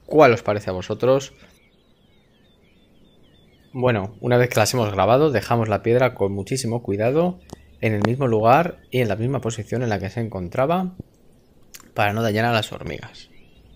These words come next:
Continúo grabando la autopista que, bueno, pues tiene un, debe ser que tiene un principio y un final. En este caso, el final lo voy a grabar ahora mismo. Voy a seguir el rastro de las hormigas,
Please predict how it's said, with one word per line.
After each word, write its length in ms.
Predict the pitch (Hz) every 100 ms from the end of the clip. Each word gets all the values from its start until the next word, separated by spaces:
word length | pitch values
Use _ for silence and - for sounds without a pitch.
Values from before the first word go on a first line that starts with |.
| -
Continúo 480 | - 120 117 120 131
grabando 720 | 110 110 123 110 104 98 98 - - - _ _
la 80 | 104
autopista 680 | 92 101 135 - 165 180 180 - - - - _
que, 400 | - 151 185 180 - _ _
bueno, 280 | - 123 143
pues 520 | - 104 98 - - -
tiene 380 | 135 156 147 -
un, 460 | 139 131 117 110
debe 240 | - 113 151
ser 180 | - 131
que 80 |
tiene 140 | 113 135
un 100 | 139
principio 440 | 107 101 120 143
y 40 | 120
un 80 |
final. 380 | 104 107 147 98 - _ _ _ _ _ -
En 80 |
este 220 | 123 - 151
caso, 480 | 143 - 170 175 - _ _ _ _ _
el 140 | - 107
final 680 | - 113 120 160 175 190 - _ _
lo 220 | - 107 104
voy 160 | 117
a 100 | 107
grabar 460 | 104 104 117 147 -
ahora 220 | 117 104
mismo. 500 | 110 127 160 202 196 -
Voy 120 | -
a 80 | 113
seguir 260 | 117 120 113
el 80 | 98
rastro 400 | 120 117 - 101
de 80 |
las 180 | 127 117
hormigas, 680 | 85 95 113 147 185 - -